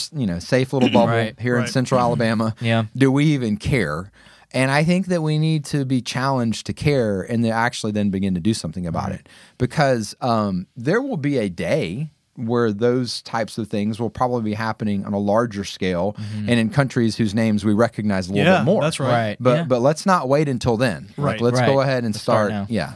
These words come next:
Speaker 1: exactly.
Speaker 3: that's good.
Speaker 2: Yeah.
Speaker 3: So you also talked, uh, yesterday in the message, you talked about common grace versus, uh, saving grace. And we've talked about this on the podcast
Speaker 2: Mm-hmm.
Speaker 3: before, but I, I want to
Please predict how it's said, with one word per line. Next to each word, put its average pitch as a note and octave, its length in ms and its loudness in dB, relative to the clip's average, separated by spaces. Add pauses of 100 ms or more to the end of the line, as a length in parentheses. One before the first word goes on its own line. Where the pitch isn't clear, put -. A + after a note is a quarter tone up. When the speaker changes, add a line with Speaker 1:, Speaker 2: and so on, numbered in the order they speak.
(120)
Speaker 1:
exactly. - 360 -2
Speaker 3:
that's D#3+ 200 0
good. C3+ 180 -2
Speaker 2:
Yeah. G2+ 60 -4 (400)
Speaker 3:
So G#3+ 100 2
you G#3 240 4
also C4+ 220 2
talked, E3+ 480 0
uh, D3 320 0
yesterday D#3 320 0
in C#3+ 60 0
the C#3 60 -2
message, C#3 360 -2
you D3 60 -2
talked E3 260 2
about C#3+ 440 -2
common F#3 340 4
grace C#3+ 360 -2
versus, C#3+ 500 -4
uh, B2+ 240 -2
saving D3+ 360 2
grace. B2+ 180 -6
And D3+ 80 -4
we've A#3+ 100 2
talked A3 220 2
about D3+ 220 0
this C#3+ 280 -2 (320)
on E3+ 140 2
the D3+ 80 2
podcast D#3+ 540 2
Speaker 2:
Mm-hmm. C3+ 80 -6
Speaker 3:
before, D3 400 0 (440)
but G3+ 160 6
I, G#3 200 2
I G3+ 80 6
want A3 380 2
to F3+ 200 2